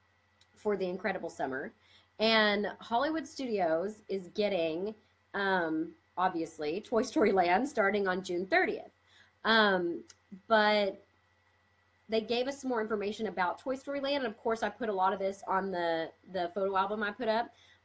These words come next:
but it's in, just little factoids. Um, one of the things they talked about was in Toy Story Land, there will be four hundred toy blocks. So if you feel like counting, there's four hundred.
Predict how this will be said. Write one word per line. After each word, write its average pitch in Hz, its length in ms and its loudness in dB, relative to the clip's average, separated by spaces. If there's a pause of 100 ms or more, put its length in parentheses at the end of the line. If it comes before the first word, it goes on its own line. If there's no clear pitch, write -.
(100)
but 202 420 4 (160)
it's 208 180 -2
in, 220 160 -2
just 226 380 -10
little 269 240 -6
factoids. 196 640 -2 (300)
Um, 202 320 4
one 208 120 2
of 247 60 2
the 254 60 -2
things 233 260 -2
they 208 120 -2
talked 202 280 -4
about 185 400 6
was 185 540 2 (500)
in 220 320 2
Toy 240 200 0
Story 262 260 -4
Land, 214 200 2
there 202 120 2
will 202 100 2
be 202 140 0
four 226 300 0
hundred 233 360 -2
toy 220 260 0
blocks. - 600 0
So 214 220 2
if 190 140 -2
you 214 80 -2
feel 214 160 0
like 180 200 0
counting, 220 460 -4 (360)
there's 214 200 -2
four 202 200 -2
hundred. 202 340 -4